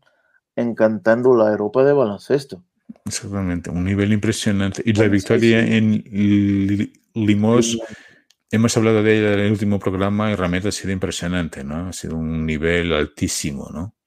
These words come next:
Speaker 1: Bueno,
Speaker 2: Limoges
Speaker 1: sí.
Speaker 2: que es, que ya ha sido campeón de Europa, creo, por lo tanto no es solamente un
Speaker 1: Bueno,
Speaker 2: equipo
Speaker 1: s-, son equipos de las mejores ligas del mundo y el Benfica, al estar ahí, le ayuda muchísimo.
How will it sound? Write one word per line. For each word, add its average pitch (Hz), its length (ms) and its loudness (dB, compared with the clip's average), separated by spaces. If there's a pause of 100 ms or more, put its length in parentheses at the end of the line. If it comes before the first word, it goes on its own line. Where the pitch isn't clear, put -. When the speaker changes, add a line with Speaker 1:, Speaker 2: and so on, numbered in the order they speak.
(480)
Speaker 1:
Bueno, 107 220 2
Speaker 2:
Limoges 123 180 4
Speaker 1:
sí. - 100 -2
Speaker 2:
que 147 60 6
es, - 180 -2
que - 160 0
ya 127 80 4
ha 123 40 4
sido 135 240 2
campeón 123 400 0
de 113 160 4
Europa, 104 420 4
creo, 87 380 0
por 78 100 -10
lo 78 80 -4
tanto 87 300 -6
no 95 160 -2
es 95 80 -6
solamente 92 500 -6
un 90 220 -4
Speaker 1:
Bueno, 143 180 -4
Speaker 2:
equipo 80 380 -8 (180)
Speaker 1:
s-, - 300 -14
son 156 240 -8
equipos 185 640 -4 (260)
de 117 140 0
las 113 180 2
mejores 127 400 0
ligas 120 300 0
del 104 160 -2
mundo 113 420 -8
y 104 120 -6
el 107 120 0
Benfica, 107 800 0 (200)
al 107 180 0
estar 104 300 0
ahí, 113 640 0 (220)
le 110 180 2
ayuda 110 380 4
muchísimo. 104 600 -10